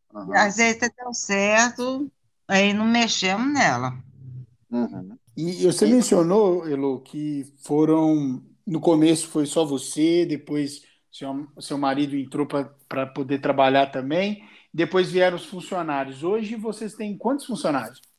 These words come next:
Speaker 2: Olha, nós já tivemos na faixa, igual eu te falei, começou eu sozinha, né? Meu marido
Speaker 3: Uhum.
Speaker 2: trabalhava na representação lá do lado. E aí, depois de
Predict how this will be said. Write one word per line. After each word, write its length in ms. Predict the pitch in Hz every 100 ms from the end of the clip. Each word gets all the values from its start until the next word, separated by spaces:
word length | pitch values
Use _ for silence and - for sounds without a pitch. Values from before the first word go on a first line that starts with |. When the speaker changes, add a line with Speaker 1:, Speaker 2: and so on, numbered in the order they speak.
| _ _ _
Speaker 2:
Olha, 260 | 190 185
nós 280 | 185 196 208
já 140 | - 254
tivemos 400 | 208 226 226 220
na 220 | 208 190
faixa, 800 | - 202 190 190 185 196 165 - _ _ _
igual 220 | 180 170 180
eu 40 |
te 60 | -
falei, 260 | 180 170
começou 440 | 170 196 196 - 180
eu 120 | 180
sozinha, 680 | 185 208 208 180 226 302 269
né? 360 | 269 302 330 - _ _
Meu 120 | 190
marido 260 | 190 185 185
Speaker 3:
Uhum. 60 |
Speaker 2:
trabalhava 480 | 190 185 180 175 175
na 160 | 180 185 - _
representação 540 | 175 170 175 170 160 156
lá 120 | 156
do 140 | 180
lado. 640 | 208 196 208 262 277 294 - - - _ _ _ _ _ _ _ _ _ _ _ _
E 120 | 208
aí, 140 | 214 214
depois 540 | 240 240 233 247 226
de 1120 | 214 233 233 233 226 220 208 196 180 139